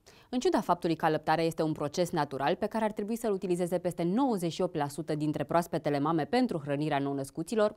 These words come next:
apar probleme. Fel de fel de probleme. Și dacă inițierea este un pas important, și înțărcarea bebelușului sau a copilului poate fi problematică.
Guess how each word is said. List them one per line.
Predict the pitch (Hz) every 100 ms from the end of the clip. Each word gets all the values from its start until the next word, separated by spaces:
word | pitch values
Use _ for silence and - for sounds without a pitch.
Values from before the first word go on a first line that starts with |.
| -
apar | 214 160 151
probleme. | 180 165 135 135 135 - - _
Fel | - - 262 269
de | 170
fel | 147 165 147
de |
probleme. | 135 165 160 131 - - _ - -
Și | - - 175
dacă | 165 170
inițierea | 160 156 156 269 208
este | 160 151
un | 143
pas | 165 170
important, | 165 147 143 - 131 233
și | 302 -
înțărcarea | 311 240 233 220
bebelușului | 175 147 139 143 160 175
sau | - 277
a | 240
copilului | 151 190 202 170
poate | 160 175 143
fi | -
problematică. | 139 139 151 175 135 131 -